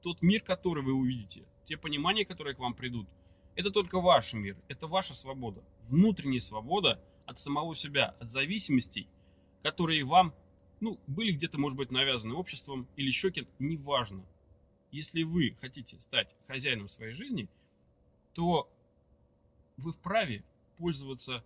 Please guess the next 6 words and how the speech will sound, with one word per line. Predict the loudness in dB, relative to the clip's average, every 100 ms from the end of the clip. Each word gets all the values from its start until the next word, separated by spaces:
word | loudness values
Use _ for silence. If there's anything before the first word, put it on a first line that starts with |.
| _ _ _ -10
теми | -6 -6
способами, | -4 -2 -2 -2 -4 -4
которые | -10 -8 -2 -2 -4
дают | -6 -6 -6
максимальный | -8 -6 -2 -2 -2 -4 -8 -14 _ -18
эффект. | -16 -16